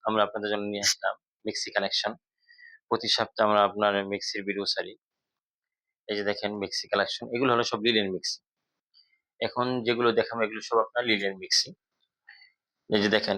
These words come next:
আমি দেখ-, আহ, আপনাদেরকে এক একটা করে দেখাইতেছি। এটা হলো মিক্সির হাতা,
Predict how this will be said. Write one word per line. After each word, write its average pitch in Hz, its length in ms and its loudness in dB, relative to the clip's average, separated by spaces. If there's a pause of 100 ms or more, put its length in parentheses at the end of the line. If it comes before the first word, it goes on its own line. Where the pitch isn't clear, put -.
(100)
আমি 104 200 4 (260)
দেখ-, 98 260 0
আহ, 92 340 6
আপনাদেরকে 95 580 -2 (160)
এক 98 120 -6
একটা 95 180 -4
করে 98 160 4
দেখাইতেছি। 92 520 -6 (400)
এটা 107 180 -6
হলো 104 220 4 (160)
মিক্সির 101 360 -4
হাতা, - 280 -4